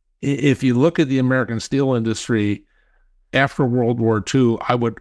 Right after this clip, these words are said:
argue, you know, I mean, the American steel industry was a big part of winning World War Two. Okay. But we were tended to be slow in the adoption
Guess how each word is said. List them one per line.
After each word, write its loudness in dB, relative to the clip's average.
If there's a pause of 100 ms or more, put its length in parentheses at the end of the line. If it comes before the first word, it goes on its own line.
argue, 0
you 0
know, -8
I -6
mean, -2
the 0
American 2
steel 0
industry -2 (440)
was 0
a 0
big 0
part 0
of 0
winning 4
World -4
War -6
Two. -6
Okay. 0
But -2
we 2
were -2
tended 0
to 0
be 2 (540)
slow 0
in 0
the 2
adoption -2